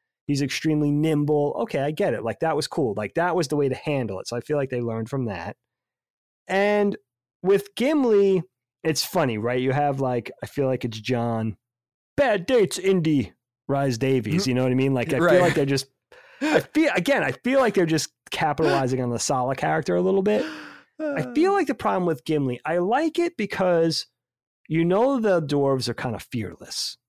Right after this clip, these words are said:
Speaker 1: and he's definitely got that. Like, he makes the joke at the, at the, the most, you know, tenacious moments. He makes a,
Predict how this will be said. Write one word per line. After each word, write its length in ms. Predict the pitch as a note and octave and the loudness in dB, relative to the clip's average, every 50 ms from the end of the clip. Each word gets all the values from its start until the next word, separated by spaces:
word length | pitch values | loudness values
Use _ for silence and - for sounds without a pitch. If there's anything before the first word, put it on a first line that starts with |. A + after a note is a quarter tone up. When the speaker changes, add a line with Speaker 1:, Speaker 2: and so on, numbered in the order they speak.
| _ _ _ _ _ _ - | _ _ _ _ _ _ -4
Speaker 1:
and 100 | C#3 C#3 | -2 0
he's 160 | C#3 C#3 C3+ B2+ | 2 2 2 2
definitely 320 | F3+ E3 - - D#3 C#3 | 0 0 0 0 0 0
got 320 | C3 - C3 A#2+ G2 - | 0 0 -2 -2 -4 -6
that. 220 | - G#2+ G#2 G#2+ - | -6 -8 -8 -6 -6
Like, 120 | A#2+ A2+ | -6 -4
he 80 | - C#3 | -2 -2
makes 220 | C3+ B2+ A#2 - | -2 -2 -2 -4
the 80 | - A2 | -6 -6
joke 420 | F#2+ G2 A#2+ C#3 C3+ C3 B2+ - | -4 -2 0 0 0 0 0 -2
at 140 | C#3 B2 - | -4 -4 -2
the, 340 | - B2 A#2+ A#2 A#2 A#2 A2+ | -4 -4 -2 -4 -4 -6 -6
at 140 | B2 - - | -8 -8 -4
the, 340 | B2+ A#2+ A#2 A2+ A2 A2 G#2+ - F2+ - - _ _ _ _ _ - | -4 -4 -2 -2 -4 -6 -8 -10 -18 -20 -20 _ _ _ _ _ -8
the 80 | B2+ | -8
most, 600 | A2+ A2 A2+ A#2+ A#2+ A#2+ A#2 G#2+ - - - - _ _ _ _ _ _ _ - | -6 -6 -4 -4 -2 -2 -4 -4 -8 -10 -16 -20 _ _ _ _ _ _ _ -6
you 100 | D#3+ C#3+ | -4 -2
know, 120 | C3 A#2+ | -2 -2
tenacious 640 | A2+ - - - C#3 C3+ B2+ A#2+ A2 - - B2 - - | -2 -4 -2 -2 0 0 0 -2 -2 -4 -4 -4 -4 -4
moments. 560 | A#2+ B2 A#2 A#2 A2+ A2+ A2 A2+ G#2+ - - | -4 -2 -2 -2 -4 -4 -4 -6 -6 -6 -4
He 140 | - A2 A2 | -4 -4 -2
makes 280 | A2 A#2 A#2+ - - | -2 -4 -6 -4 -4
a, 180 | A#2+ A2 G2+ | -4 -6 -6